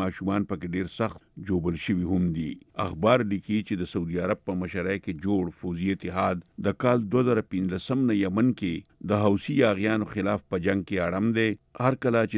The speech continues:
د حوثي یاغیانو په شا ایران ولاړ دی. اخبار لیکي چې دا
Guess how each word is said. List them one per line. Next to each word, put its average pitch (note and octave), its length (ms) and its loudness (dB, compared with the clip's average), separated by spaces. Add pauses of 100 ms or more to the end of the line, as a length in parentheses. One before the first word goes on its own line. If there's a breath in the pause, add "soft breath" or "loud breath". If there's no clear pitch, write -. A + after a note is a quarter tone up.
د F2 120 -2
حوثي F#2+ 320 0
یاغیانو G2 540 0
په E2+ 160 -8
شا A2 120 2 (380)
ایران F#2+ 420 2 (220)
ولاړ F2 420 0
دی. F2+ 140 0 (360)
اخبار C#3+ 400 6
لیکي C3+ 240 4
چې B2+ 240 2
دا G#2+ 80 6